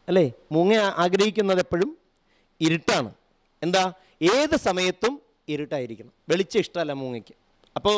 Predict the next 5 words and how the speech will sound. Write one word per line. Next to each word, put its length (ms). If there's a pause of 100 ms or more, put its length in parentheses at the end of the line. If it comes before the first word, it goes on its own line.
(240)
ആദ്യത്തെ 480 (420)
ശത്രു 400
എന്താണ്? 340 (1000)
മൂങ്ങയെ 400
കാണിച്ചുകൊണ്ട് 600